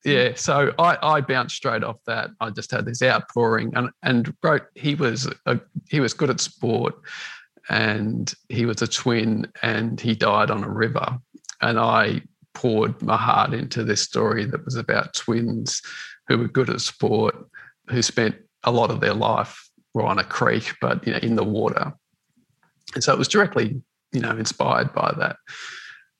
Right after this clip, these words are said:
And I had a book, I reckon, in nine months. And, and actually I printed it out and got an envelope and addressed it. And I was, you know, I was gonna send it to wherever I was gonna send it to. And I just went, "I probably should read it through one more time."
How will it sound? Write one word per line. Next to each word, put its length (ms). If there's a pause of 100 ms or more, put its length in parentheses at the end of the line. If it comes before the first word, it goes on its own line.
(320)
And 120
I 120
had 200
a 60
book, 400 (1300)
I 60
reckon, 360
in 280 (300)
nine 380
months. 420 (560)
And, 300 (260)
and 200
actually 340
I 20
printed 380
it 120
out 120
and 80
got 160
an 100
envelope 400
and 100
addressed 420
it. 140
And 80
I 40
was, 240
you 80
know, 80
I 20
was 120
gonna 240
send 280
it 140
to 100
wherever 320
I 40
was 100
gonna 220
send 280
it 100
to. 260 (420)
And 140
I 60
just 200
went, 240
"I 180 (420)
probably 200
should 200
read 160
it 100
through 180
one 160
more 180
time." 460